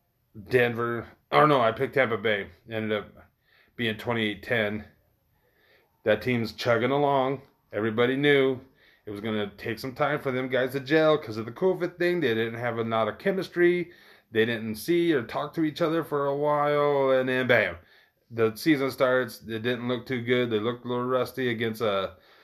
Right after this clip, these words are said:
um, a lackluster New Orleans team. But then, you know, they, they, game by game, they look like they're, they're coming along 'cause Gronkowski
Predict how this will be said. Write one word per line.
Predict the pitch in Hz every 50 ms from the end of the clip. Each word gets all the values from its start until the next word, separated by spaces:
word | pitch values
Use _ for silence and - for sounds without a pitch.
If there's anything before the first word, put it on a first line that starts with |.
| _ _ - -
um, | 110 104 101 98 98 92 92 92 90 85 87 - _ _ _ -
a | - 107
lackluster | 107 120 123 123 - - 117 117 120 123 120 - 127 113 107
New | 110 110 123
Orleans | 127 120 113 110 113 123 131 131 123 110 110 -
team. | - - 113 104 101 101 104 101 - _ _ _ _ _ _ _ _ _ _ _ _ -
But | - 98 -
then, | 120 120 120 113 107 101 87
you | 101 104 107
know, | 98 95 98 101 98 - -
they, | 107 104 101 101 95 98 - _ _ _ _ _ _ _ _ _ _
they, | 107 101 101 98 98 - 92 98 - - _ _ _ _ _ _ _ _ _ _ _ _ _ _ _ _ _ _ _ _ _ _ _ _ _ _ _ _ _ _ _ _ _ _ _ _ _ _ _ _ _ _ _ -
game | - 120 117 120 120
by | 127 131
game, | 127 123 143 147 139 123
they | 113 110
look | 107 117 117 113
like | 117 107 107
they're, | 113 107 104 107
they're | 107 104 101 101 101
coming | - - 127 113 101
along | 101 104 110 107 98 95 92 87
'cause | - 113 104 92 101
Gronkowski | 113 107 113 110 110 110 - 113 110 107 - - 104 98 101 98